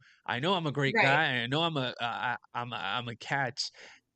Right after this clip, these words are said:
Speaker 1: But at the same time, it's like, "What, what are you women looking for? I understand that you put your I Gs on your social media, but I'm not trying to go and follow you on Instagram just to unfollow you because you
Speaker 2: No.
Speaker 1: ghosted me," right?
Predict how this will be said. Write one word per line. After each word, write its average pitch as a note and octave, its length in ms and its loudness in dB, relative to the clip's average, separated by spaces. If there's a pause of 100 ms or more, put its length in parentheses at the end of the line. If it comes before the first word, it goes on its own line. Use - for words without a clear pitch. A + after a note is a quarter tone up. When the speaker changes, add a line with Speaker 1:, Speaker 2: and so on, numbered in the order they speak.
(360)
Speaker 1:
But B2 160 0
at A#2+ 160 -2
the A#2 80 -4
same C#3 340 0
time, C3+ 260 -2
it's A#2 180 -10
like, G#2+ 200 0
"What, G#2+ 500 -2
what B2 220 -2
are C#3 40 -2
you C3+ 260 -2
women B2+ 360 -4
looking B2+ 300 -4
for? G#2+ 320 -4
I A2 140 0
understand A#2+ 720 -4
that - 200 -8
you A#2 160 -4
put - 240 -8
your C3 200 0
I B2 160 -2
Gs A#2+ 540 -6 (500)
on C3+ 360 2
your C#3+ 140 2
social C#3+ 360 0
media, C3+ 460 2 (260)
but B2 100 0
I'm C3+ 100 0
not D#3+ 160 4
trying E3 300 2
to D#3+ 60 -2
go D#3 200 6
and C#3+ 140 -2
follow D3 260 6
you C#3 180 0
on C3 140 -2
Instagram B2 500 -2
just C3+ 200 -2
to C#3 80 -2
unfollow B2+ 480 2
you A#2 120 -6
because A2+ 460 -6
you - 160 -4
Speaker 2:
No. C#3+ 80 -4
Speaker 1:
ghosted B2 480 0
me," - 120 -20 (160)
right? B2 280 -4